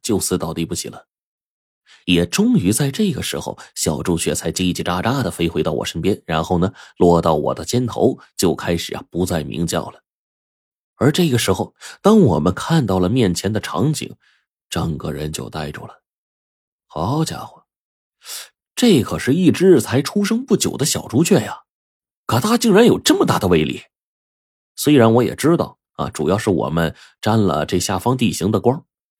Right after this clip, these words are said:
可即便如此，我此刻对这小东西还是惊得呀，早已说不出话了。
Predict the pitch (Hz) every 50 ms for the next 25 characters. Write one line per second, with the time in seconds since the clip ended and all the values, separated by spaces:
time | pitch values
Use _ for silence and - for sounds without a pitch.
0 | _ _ _ _ _ - - 190 185 - 220 240 220 220 156 117 135 185 220 214
1 | - 76 65 76 - - 90 123 120 - - - - 82 82 - - 139 139 -
2 | 170 143 127 107 - - - - 131 151 165 156 123 - - _ _ _ _ _
3 | - - - 98 131 180 226 226 190 143 98 95 - - - 160 175 170 143 117
4 | 71 64 - - 95 110 104 85 73 - - 98 - - 107 107 131 120 90 80
5 | - -